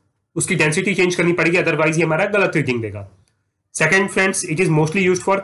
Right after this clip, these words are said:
clear liquids। इसको basically हम क्लियर लिक्विड्स के केस में ही ज्यादा प्रेफर करते हैं। So फ्रेंड्स, ये हो गया मेरा डिफरेंशियल टाइप लेवल ट्रांसमीटर। फ्रेंड्स, दोबारा सुनिए, ये बॉटम के प्रेशर को मेजर कर रहा है,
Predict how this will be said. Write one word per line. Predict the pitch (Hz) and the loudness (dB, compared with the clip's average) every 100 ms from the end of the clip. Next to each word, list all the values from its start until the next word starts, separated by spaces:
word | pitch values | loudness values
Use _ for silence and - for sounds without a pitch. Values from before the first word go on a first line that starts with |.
| - | 0
clear | 175 | 0
liquids। | 165 123 127 120 - | 0 -2 -4 -6 -8
इसको | - 208 | -2 0
basically | 165 151 - 170 | 0 -2 -2 0
हम | 175 220 - _ _ _ _ | 0 -2 -10 _ _ _ _
क्लियर | 165 196 | 0 2
लिक्विड्स | 175 165 170 - | 0 0 0 0
के | 202 | 0
केस | 170 151 | 0 0
में | 165 | 0
ही | 151 214 - _ 127 | 0 0 -4 _ -4
ज्यादा | 147 139 175 - | 0 2 2 0
प्रेफर | 143 139 175 | -2 0 0
करते | 175 139 117 135 | 0 -4 0 -2
हैं। | 156 135 - _ _ _ _ _ _ | 0 -2 -4 _ _ _ _ _ _
So | 165 | 0
फ्रेंड्स, | 170 180 180 | 2 2 2
ये | 175 | 2
हो | 170 | 2
गया | 165 175 | 2 2
मेरा | 170 190 | 2 0
डिफरेंशियल | 151 151 160 156 180 | -2 0 0 2 0
टाइप | 170 165 175 - _ _ _ _ _ _ _ _ _ _ _ _ _ _ | 0 0 0 -4 _ _ _ _ _ _ _ _ _ _ _ _ _ _
लेवल | 147 160 185 | 0 2 2
ट्रांसमीटर। | 165 151 151 147 131 | 2 0 0 -2 -2
फ्रेंड्स, | - 156 | 0 0
दोबारा | 143 151 165 | 2 0 2
सुनिए, | 175 175 180 - _ _ _ _ | 2 2 0 -4 _ _ _ _
ये | 156 | 0
बॉटम | 190 147 - 175 | 2 2 2 0
के | |
प्रेशर | 180 160 170 | 0 0 0
को | 175 | 0
मेजर | 165 165 | 2 0
कर | 156 165 | 0 0
रहा | 170 | 0
है, | 175 - | 0 -2